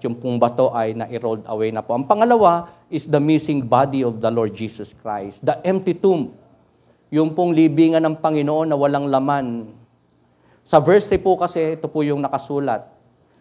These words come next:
"But when they entered," yung mga babae po na lingkod ng Panginoon, they did not find the body of the Lord Jesus Christ. So, empty. Walang laman yung libingan.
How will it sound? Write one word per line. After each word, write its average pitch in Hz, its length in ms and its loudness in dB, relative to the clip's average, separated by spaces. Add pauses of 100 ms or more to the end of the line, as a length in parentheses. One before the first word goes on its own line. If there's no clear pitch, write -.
(120)
"But 151 300 2
when 254 240 4
they 180 480 0
entered," 131 560 -2 (640)
yung 135 180 0
mga 143 60 4
babae 135 480 4
po - 320 -8 (340)
na 123 140 -8
lingkod 127 320 -6
ng 123 240 -4
Panginoon, 120 640 -6
they 170 160 4
did 156 180 0
not 147 300 -4
find 123 560 -2 (420)
the 135 140 -2
body 135 400 2
of 110 80 -10
the 113 100 -2
Lord 113 240 0
Jesus 110 380 -12
Christ. 95 560 -16
So, 143 480 2
empty. 208 560 -4 (680)
Walang 151 280 2
laman 151 400 2
yung 143 80 0
libingan. 131 680 -2